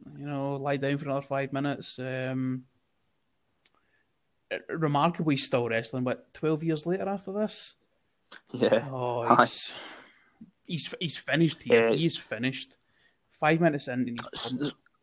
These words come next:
Speaker 2: we get a, yeah, we get, we get a lot of counters. Um, a lot of guys going for the big moves and not getting them.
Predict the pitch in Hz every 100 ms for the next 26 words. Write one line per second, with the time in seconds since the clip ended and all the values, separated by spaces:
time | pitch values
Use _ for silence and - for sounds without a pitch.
0 | _ - 139 175 127 120 - - _ -
1 | 117 117 135 - 180 208 196 185 - 131
2 | 110 113 - - 117 110 107 107 107 -
3 | _ _ - 113 131 131 120 - 117 110
4 | 110 113 110 107 107 110 107 - - 110
5 | 110 107